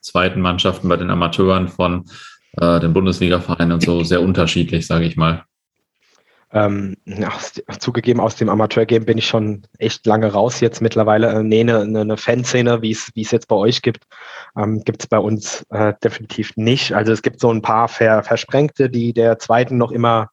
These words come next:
Speaker 2: immer hinterherreisen, aber das passiert nicht im großen Stil und das sind, das sind Einzelpersonen, die, die zum Bruchweg mal gehen, weil sie,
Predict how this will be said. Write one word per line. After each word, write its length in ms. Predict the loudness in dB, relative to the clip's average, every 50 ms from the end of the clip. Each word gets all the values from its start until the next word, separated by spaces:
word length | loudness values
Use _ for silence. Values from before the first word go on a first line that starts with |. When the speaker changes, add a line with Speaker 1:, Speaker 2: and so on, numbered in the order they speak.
| _ -20 -20 -20 -20 -20 -20 -14 _
Speaker 2:
immer 180 | -2 0 2 2
hinterherreisen, 800 | 2 2 2 2 2 2 2 2 2 2 2 2 0 -2 -2
aber 260 | -2 -2 0 0 0
das 340 | 2 0 0 -2 -4 -12 -14 -12
passiert 360 | -10 -6 -2 -2 -2 0 0
nicht 140 | 0 0 0
im 100 | 0 -2
großen 340 | -2 0 0 0 0 -2 -6
Stil 500 | -6 -6 _ -2 0 2 2 2 2 0
und 200 | 0 -2 -4 -6
das 180 | -6 -8 -6
sind, 360 | -6 -4 -4 -4 -4 -6 -6 -8
das 100 | -8 -8
sind 120 | -6 -4
Einzelpersonen, 760 | -2 -2 0 0 0 0 0 0 0 2 2 2 2 2 0
die, 360 | -2 -2 0 0 -2 -2 -6 -8 -12
die 100 | -14 -14
zum 160 | -12 -14 -10
Bruchweg 420 | -6 -4 -4 -2 -2 -2 -2 0
mal 120 | 0 0 0
gehen, 240 | 2 2 2 2
weil 160 | 2 2 2 2
sie, 300 | 2 2 2 0 0